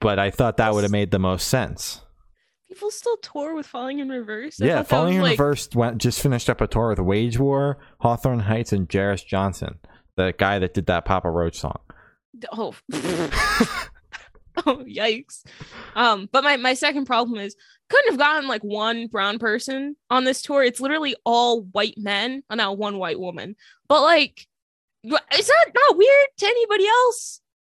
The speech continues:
Speaker 2: It's weird to me, 'cause it's like, I looked at the lineup and I was like, "Wait, <laughs> it's a lot of, a lot of white people up there."
Speaker 1: A lot of
Speaker 2: But,
Speaker 1: white
Speaker 2: um,
Speaker 1: dudes. A lot of,
Speaker 2: nope,
Speaker 1: a lot of white
Speaker 2: now,
Speaker 1: dudes.
Speaker 2: now we have a, a white woman too, which is,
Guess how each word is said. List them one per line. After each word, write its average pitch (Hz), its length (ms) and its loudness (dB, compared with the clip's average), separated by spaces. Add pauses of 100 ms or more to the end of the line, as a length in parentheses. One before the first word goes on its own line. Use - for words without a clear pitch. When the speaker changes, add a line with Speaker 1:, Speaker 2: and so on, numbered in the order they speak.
Speaker 2:
It's 466 220 0
weird 427 200 4
to 262 40 -6
me, 240 460 -2
'cause - 360 -4
it's 294 160 -10
like, 339 440 2
I 349 140 4
looked 440 260 2
at 453 100 2
the 294 80 -8
lineup 285 360 -2
and 254 80 -6
I 294 40 -2
was 311 100 -6
like, 262 140 -4
"Wait, 330 160 -2
<laughs> - 1300 -20
it's - 80 -20
a 427 40 -6
lot 330 180 -2
of, 208 180 -4
a - 340 -20
lot 240 120 -8
of 185 80 -6
white 415 180 0
people 233 320 -2
up 196 200 -4
there." 180 260 -6
Speaker 1:
A 214 40 -10
lot 82 120 0
of 90 60 2
Speaker 2:
But, 92 100 2
Speaker 1:
white 92 100 2
Speaker 2:
um, - 160 -4
Speaker 1:
dudes. 73 400 -6 (220)
A 101 40 -12
lot 104 100 0
of, 120 60 0
Speaker 2:
nope, 370 200 2
Speaker 1:
a 117 40 -2
lot - 120 0
of - 60 0
white 170 80 2
Speaker 2:
now, 330 200 2
Speaker 1:
dudes. - 160 -8
Speaker 2:
now 277 140 0
we 320 100 -4
have 302 200 -2
a, 254 260 -6
a 240 60 -6
white 269 220 0
woman 269 300 -4
too, 202 400 -6
which 214 240 -8
is, 190 480 -8